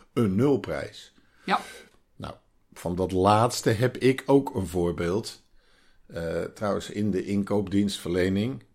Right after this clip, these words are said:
Speaker 1: eh, waar ook, eh, het prijzenblad in delen was opgedeeld. En het ging volgens mij toen om aanvullende dienstverlening, losse vragen die gesteld werden.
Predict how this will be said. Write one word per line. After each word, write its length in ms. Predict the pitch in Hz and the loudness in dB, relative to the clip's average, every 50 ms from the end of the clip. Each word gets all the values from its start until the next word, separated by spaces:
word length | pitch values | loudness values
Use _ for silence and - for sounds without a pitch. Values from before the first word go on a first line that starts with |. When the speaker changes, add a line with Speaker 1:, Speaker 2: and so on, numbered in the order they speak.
| _ _ _ | _ _ _
Speaker 1:
eh, 340 | - 90 87 87 87 85 85 87 87 | -8 -6 -6 -4 -4 -6 -6 -4 -2
waar 240 | 87 95 95 85 - | 0 0 0 0 2
ook, 420 | 92 95 107 110 - - - - - | 0 0 0 -2 -6 -12 -16 -20 -14
eh, 100 | - 95 95 98 95 95 98 98 92 | -10 -6 -4 -2 -2 0 0 -2 -2
het 220 | - 104 104 104 - | -2 -4 -4 -4 -2
prijzenblad 760 | - 104 101 101 98 90 98 90 87 98 101 95 - - - | 0 0 2 2 2 0 -2 -2 0 0 0 0 -2 -6 -6
in 200 | - 107 101 101 | -2 0 0 2
delen 440 | 92 104 113 123 117 110 98 95 92 | 4 4 4 4 4 2 0 -2 -2
was 220 | 87 85 85 - | -4 -4 -6 -4
opgedeeld. 760 | - - 113 - - - 92 101 95 92 92 92 95 - - - _ - - - - - - - - - - - - _ _ _ _ _ _ _ | -4 -4 -4 -4 -6 -6 -2 0 2 2 2 0 -2 -6 -12 -18 _ -20 -20 -20 -20 -20 -20 -20 -20 -20 -20 -20 -20 _ _ _ _ _ _ _
En 540 | - 90 90 87 87 85 85 87 87 - - _ _ _ | -4 -2 0 0 0 0 -2 -4 -6 -8 -10 _ _ _
het 200 | - 90 - - | -6 -6 -4 -2
ging 240 | - 160 160 143 | 0 2 2 2
volgens 300 | - 123 107 98 98 - | 2 2 0 0 0 -2
mij 220 | - 104 104 101 95 | 0 2 2 2 2
toen 340 | - - 104 98 101 104 - | 2 2 4 4 4 2 2
om 300 | - 98 95 92 92 98 - - | 0 0 0 0 0 -4 -6 -2
aanvullende 880 | - 95 95 92 87 92 107 127 131 117 110 107 98 98 92 92 90 - | 0 2 2 2 2 2 2 4 4 4 4 6 6 6 6 4 4 0
dienstverlening, 960 | - 82 107 110 110 98 - - - 87 82 82 80 80 82 80 80 80 80 | 0 2 2 4 4 2 0 -2 -4 -2 0 0 0 0 -2 -2 -4 -4 -2
losse 400 | 78 87 110 117 104 - - 92 | 2 6 6 6 6 4 2 -4
vragen 640 | 82 - - - 104 104 110 113 110 107 - - 95 | -6 -6 -2 4 6 6 6 6 6 4 2 -2 -2
die 160 | 85 98 98 98 | 0 0 0 0
gesteld 500 | - - - - - 90 87 87 82 82 | -2 -4 -6 -4 -2 -2 -2 -2 -2 -2
werden. 360 | 85 85 85 80 85 85 | -2 -2 0 0 -2 -6